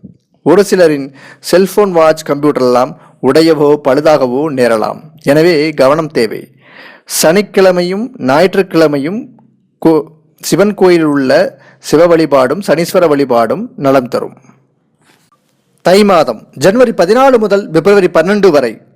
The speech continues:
கடனை அடைக்க பணம் கிடைக்கும். முழு கடனையும் ஒரு சிலர் அடைத்துவிடக்கூடிய வாய்ப்பை பெறுவார்கள்.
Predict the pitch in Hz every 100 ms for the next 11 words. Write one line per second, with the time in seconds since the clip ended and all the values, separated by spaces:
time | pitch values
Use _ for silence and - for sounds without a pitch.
0 | _ - 156 165 220 233 180 185 180 208
1 | 220 143 175 175 151 131 131 110 98 -
2 | - _ _ _ 139 165 175 160 165 214
3 | 240 196 170 165 160 139 160 - 180 170
4 | 165 156 143 127 156 180 233 233 156 131
5 | 120 107 92